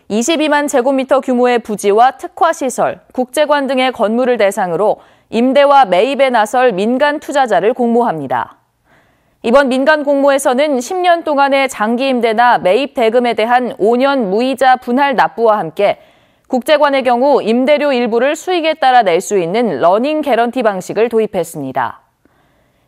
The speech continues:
여수 세계박람회장은 지난 민간 공모에서 해양 레저 구역에 대한 이백삼십억 원 규모의 투자 유치가 성사된 바 있습니다.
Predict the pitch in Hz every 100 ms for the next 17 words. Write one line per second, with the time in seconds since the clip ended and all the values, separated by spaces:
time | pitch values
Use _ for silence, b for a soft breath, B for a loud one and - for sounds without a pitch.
0 | - 208 311 339 339 320 302 294 320 277
1 | 269 262 294 269 240 254 254 220 240 302
2 | 302 269 247 226 180 240 220 147 B B
3 | - 208 247 285 185 208 285 277 277 247
4 | - 226 269 247 - 185 214 262 - 370
5 | 370 349 311 285 262 247 233 247 269 -
6 | 339 320 285 247 - 233 226 233 - 349
7 | 349 269 175 156 220 196 160 131 127 101